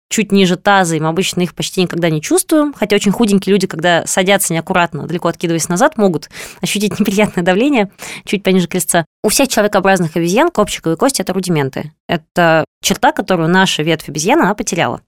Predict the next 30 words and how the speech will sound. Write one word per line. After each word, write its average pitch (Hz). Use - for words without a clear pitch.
То -
есть -
у 170
большинства 202
приматов 180
хвосты -
длинные, 294
служат 196
для 156
баланса, 226
у 202
американских 170
обезьян, 160
чтобы 143
висеть. 285
А -
человекообразная 220
обезьяна, 208
адаптируясь 208
еще 196
даже 170
к 151
жизни 170
только 160
на 147
деревьях 208
восемнадцать 180
миллионов 160
лет 156
назад, 160